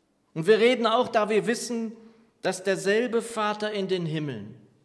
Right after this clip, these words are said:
der unseren Herrn Jesus auferweckt hat von den Toten, uns Apostel und auch euch auferwecken wird. Und euch, ihr Geschwister, die ihr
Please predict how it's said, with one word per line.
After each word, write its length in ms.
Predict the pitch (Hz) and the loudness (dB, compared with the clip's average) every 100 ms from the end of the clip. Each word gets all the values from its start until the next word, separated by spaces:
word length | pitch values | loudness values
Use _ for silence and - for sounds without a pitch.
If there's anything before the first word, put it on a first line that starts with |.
| _ _ _ _ _ _ | _ _ _ _ _ _
der 160 | 131 156 | -6 -4
unseren 300 | 170 165 147 | -2 -2 -2
Herrn 200 | 143 135 | -4 -2
Jesus 560 | 135 156 151 143 - | -4 -4 -6 -12 -8
auferweckt 680 | 127 139 139 156 147 151 - | -6 -6 -6 -10 -8 -12 -12
hat 180 | 160 156 | -16 -16
von 360 | - - 139 135 | -16 -8 -6 -6
den 400 | 120 107 - - | -8 -10 -14 -12
Toten, 580 | 117 117 131 - 135 139 - _ _ _ _ _ | -8 -8 -12 -16 -16 -16 -20 _ _ _ _ _
uns 640 | 151 170 170 - - - _ _ _ | -8 -6 -8 -12 -14 -16 _ _ _
Apostel 840 | 101 - 120 135 - - 151 160 165 _ _ _ _ _ _ - | -14 -12 -10 -10 -12 -16 -16 -16 -20 _ _ _ _ _ _ -10
und 400 | 135 135 143 - _ _ | -10 -10 -18 -20 _ _
auch 340 | 107 95 - - | -8 -8 -10 -6
euch 480 | 117 123 120 - - _ _ _ | -4 -4 -8 -14 -20 _ _ _
auferwecken 680 | 123 - 95 92 - 104 | -8 -6 -14 -14 -16 -16
wird. 240 | - 104 - _ _ _ _ _ _ _ _ _ _ _ _ _ _ | -16 -20 -20 _ _ _ _ _ _ _ _ _ _ _ _ _ _
Und 200 | 123 131 | -8 -8
euch, 320 | 120 139 - | -6 -8 -8
ihr 80 | 151 | -10
Geschwister, 560 | 139 135 135 131 147 147 | -10 -8 -10 -8 -12 -12
die 260 | 147 107 | -12 -14
ihr 280 | 101 120 131 | -10 -10 -10